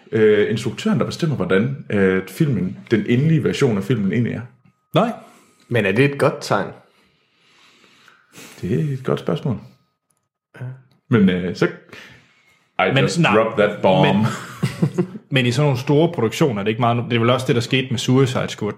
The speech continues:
Speaker 2: hvor de, David Ayers version blev smadret. Eller det ved jeg ikke, om det blev smadret. Den blev i hvert fald meget anderledes af hans idé
Speaker 1: Mm,
Speaker 2: om
Speaker 1: men man kan også sige, at, øh, den udgave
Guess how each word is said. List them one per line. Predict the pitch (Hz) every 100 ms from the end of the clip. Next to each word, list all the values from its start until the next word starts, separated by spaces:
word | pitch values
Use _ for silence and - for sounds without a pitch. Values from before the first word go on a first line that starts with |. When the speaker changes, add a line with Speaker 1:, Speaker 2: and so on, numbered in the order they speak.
| -
Speaker 2:
hvor | 104 98 92
de, | 110
David | 95 107 104
Ayers | 98 110 117 120 117 - - -
version | 107 - 98
blev | 92
smadret. | 98 110 101 107 110 110 - - -
Eller | - 104
det | 104
ved |
jeg | 101
ikke, |
om | 92
det |
blev | 92
smadret. | - 104
Den | 113
blev | 147
i |
hvert | 156
fald | 165
meget | 170 151
anderledes | 165 185 123 117 -
af | 113 107 - _ - _ _ _ _ _ _ -
hans | 127 135 -
idé | 131 123 117 - -
Speaker 1:
Mm, | 117 92
Speaker 2:
om | 113
Speaker 1:
men | 120 120
man | 113
kan | 104
også | 107 107
sige, | 117 113
at, | 87 -
øh, | 101 95 85 - - _ _ _ _ _ _ _ _ _ _ _ _ _ _ _ _ _ -
den | 131 127 -
udgave | 139 - 113 95 98 95 98